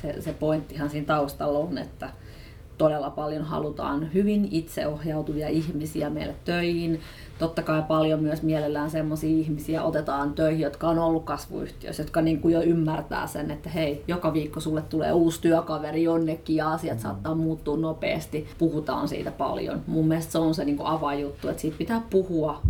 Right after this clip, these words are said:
Speaker 1: niin rekryvaiheessa kuin perehdytysvaiheessa kuin koko sun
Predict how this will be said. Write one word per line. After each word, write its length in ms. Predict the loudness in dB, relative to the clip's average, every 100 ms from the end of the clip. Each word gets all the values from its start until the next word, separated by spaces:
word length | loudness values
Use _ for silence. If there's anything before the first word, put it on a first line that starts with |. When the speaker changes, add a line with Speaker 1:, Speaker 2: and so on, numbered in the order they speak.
| 2
Speaker 1:
niin 220 | 0 2
rekryvaiheessa 880 | 2 0 0 0 2 0 -2 -6 -6
kuin 160 | -8 -2
perehdytysvaiheessa 840 | 0 0 -2 -4 -4 -4 -4 -6
kuin 200 | -4 -2
koko 260 | 0 0 0
sun 240 | -2 -4